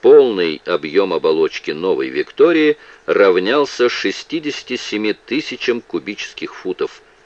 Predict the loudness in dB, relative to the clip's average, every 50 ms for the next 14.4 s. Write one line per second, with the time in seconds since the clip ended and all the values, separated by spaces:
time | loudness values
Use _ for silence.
0 | _ _ -20 _ _ _ -8 -8 -6 -6 -8 -8 -6 -2 0 0 0 0 0 0
1 | -2 -2 -4 -6 -6 -6 -8 -8 -8 -8 -4 -2 -2 -2 -2 -4 -8 -8 -4 -2
2 | -2 -2 -2 -6 -6 -6 -8 -8 -8 -8 -8 -6 -8 -6 -6 -6 -6 -6 -8 -8
3 | -8 -10 -10 -10 -10 -6 -6 -6 -4 -2 -2 -2 -4 -2 2 2 2 4 6 4
4 | 4 4 4 0 -8 -6 -6 -8 -8 -8 -10 -8 -8 -8 -8 -8 -10 -10 -12 -8
5 | -8 -8 -8 -8 -8 -6 -4 0 0 0 0 -2 -8 _ _ _ _ _ _ _
6 | _ _ _ _ _ _ _ _ _ -20 -20 -20 -12 -6 -4 -2 2 2 4 4
7 | 4 4 2 0 -2 -8 -20 -20 -8 -2 0 0 0 0 -6 -6 -2 0 2 2
8 | 2 0 -2 -2 2 2 2 2 0 -2 -4 -4 -6 -6 -6 -2 2 2 2 2
9 | 0 -6 -20 -20 _ -8 -2 2 2 2 2 0 -4 -4 -4 -4 -6 -10 -12 -12
10 | -10 -4 0 2 2 2 2 0 -2 -4 -2 -2 -4 -4 -4 -12 -20 _ -10 -4
11 | -2 -2 0 0 -2 -2 0 0 2 2 4 2 2 2 0 -2 -4 -6 -6 -6
12 | -8 -10 -10 -12 -12 -12 -12 -10 -8 -6 -6 -6 -6 -4 -2 0 2 4 4 4
13 | 2 -2 _ _ _ _ _ -14 -10 -8 -8 -8 -8 -10 -10 -10 -10 -10 -10 -12
14 | -14 -14 -16 -16 -16 -16 -20 -20